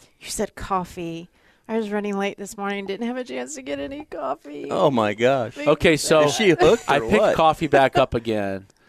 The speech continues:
Speaker 1: Oh.
Speaker 3: And I'll tell
Speaker 2: I'm
Speaker 3: you what.
Speaker 2: picking one up now.
Speaker 3: I think that there are coffee
Speaker 1: <laughs>
Speaker 3: manufacturers
Speaker 1: Meanie.
Speaker 3: who hate people. And
Speaker 1: <laughs>
Speaker 3: 'cause some of the coffee is just not good.
Speaker 1: That's true.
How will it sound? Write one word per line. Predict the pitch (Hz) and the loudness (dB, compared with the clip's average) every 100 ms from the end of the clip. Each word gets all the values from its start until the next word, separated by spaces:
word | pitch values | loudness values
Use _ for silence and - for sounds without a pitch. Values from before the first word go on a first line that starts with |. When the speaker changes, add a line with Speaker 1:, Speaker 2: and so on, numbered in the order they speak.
| - 233 - | -20 -20 -12
Speaker 1:
Oh. | 254 | -4
Speaker 3:
And | 185 127 185 | 0 2 0
I'll | 151 - | -2 -8
tell | - - | -6 2
Speaker 2:
I'm | 139 | 4
Speaker 3:
you | 123 - | 4 4
what. | |
Speaker 2:
picking | - 156 | 2 0
one | 151 165 | 2 2
up | 170 | 2
now. | 180 185 107 _ _ _ _ - | -2 -6 -8 _ _ _ _ -2
Speaker 3:
I | 135 | 0
think | 120 196 170 | 0 -4 -4
that | 143 | -4
there | 135 | 0
are | 127 | 0
coffee | - 135 127 127 | 2 0 0 -4
Speaker 1:
<laughs> | |
Speaker 3:
manufacturers | 120 113 - 107 107 - 104 - 101 226 - | -6 -6 -2 -2 -2 -6 -6 -4 -6 -10 -16
Speaker 1:
Meanie. | _ - _ | _ -20 _
Speaker 3:
who | - 131 | -2 0
hate | 107 123 120 - | 0 0 -2 -6
people. | 92 - 80 - _ _ _ - | -16 -14 -18 -18 _ _ _ -2
And | 143 143 185 190 139 | 0 0 0 -4 -6
Speaker 1:
<laughs> | - | -6
Speaker 3:
'cause | 147 | -4
some | - 190 | 0 0
of | 202 | 0
the | 139 | -2
coffee | 139 135 - 120 | 2 2 2 -4
is | - | -4
just | 127 - | -6 -6
not | 117 90 - | -6 -6 -6
good. | 98 85 69 | -6 -6 -2
Speaker 1:
That's | 190 196 - | -2 -2 -4
true. | 247 226 147 | -4 -2 -2